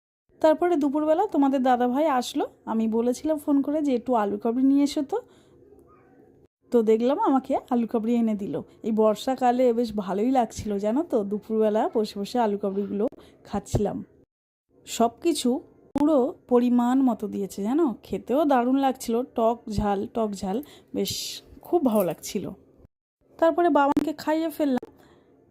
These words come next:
তারপরে মা বলল, "বাবু খাচ্ছে, বাবুর সাথে তুমিও খেয়ে নাও।" আমি বললাম, "ঠিক আছে, আমাকে দাও।" তো মা বলল, "আগে কি খাবে?" আমি বললাম, "আগেই তুমি পাতুরি দাও।" মা বলল, "আগে কেউ পাতুরি খায় নাকি? আগে এই ঝোল খাও, মাছের ঝোল হয়েছে,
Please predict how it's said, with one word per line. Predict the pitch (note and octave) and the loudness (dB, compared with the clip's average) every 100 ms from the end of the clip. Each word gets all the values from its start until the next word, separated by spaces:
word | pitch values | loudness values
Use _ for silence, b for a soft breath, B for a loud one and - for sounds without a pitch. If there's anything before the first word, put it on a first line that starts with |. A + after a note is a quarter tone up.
| _ | _
তারপরে | B3+ B3 C#4+ B3+ D#4+ - - | -2 0 2 2 0 -6 -12
মা | - A3 | -6 0
বলল, | B3+ A#3+ A3 D4 _ - | 0 2 0 -2 _ -4
"বাবু | G3 F#3 | -2 -2
খাচ্ছে, | A#3+ C#4+ C#4+ - A4+ | -4 -4 -4 -4 -2
বাবুর | C#4+ G#3 G#3+ | 0 0 0
সাথে | A#3+ A3+ | -4 -6
তুমিও | D4+ A#3 A3+ A#3+ | -4 -2 0 -2
খেয়ে | - F#3+ | -2 -4
নাও।" | F3 | -4
আমি | F#3+ | -2
বললাম, | C4+ | -2
"ঠিক | D4 A#3+ | -2 -2
আছে, | G3+ G3 | -4 -4
আমাকে | G#3 G#3 A#3+ | -4 -4 -4
দাও।" | G3+ A3+ G#4+ B B B - | -2 -2 -4 B B B -4
তো | G#3+ | 0
মা | G#3+ G#3+ | 2 2
বলল, | A3+ C#4+ | 2 2
"আগে | B3 C4 | 0 -2
কি | B3+ C4+ | -2 -2
খাবে?" | B3+ A3+ G3+ | 0 -2 0
আমি | A#3 | 0
বললাম, | C#4 | 2
"আগেই | G#3 A3 D4+ | 0 0 -2
তুমি | F#4+ F#4+ | 0 0
পাতুরি | D#4 F#3+ - G#3 | 2 0 -2 -4
দাও।" | G3+ F3 - b b b | -4 -6 -8 b b b
মা | G#3+ G3 | -8 -2
বলল, | G#3+ | 0
"আগে | C4 A3 A#3+ | 2 2 0
কেউ | C#4+ | -2
পাতুরি | D4 C4+ C#4+ D4+ | 0 0 0 -2
খায় | D#4 F#4 | 2 4
নাকি? | F4 A#3 A#3 | 4 2 2
আগে | G#3+ A#3 C#4+ | 0 0 -2
এই | D4 A#3+ B3+ | 0 0 0
ঝোল | G#3+ A#3 C#4+ C#4+ | 0 0 0 0
খাও, | C4+ C4+ | -2 2
মাছের | B3 A3+ B3+ | 2 0 -2
ঝোল | A3+ B3+ B3 | 0 2 2
হয়েছে, | A#3+ A#3+ - A#3+ A#3 | 2 2 0 0 0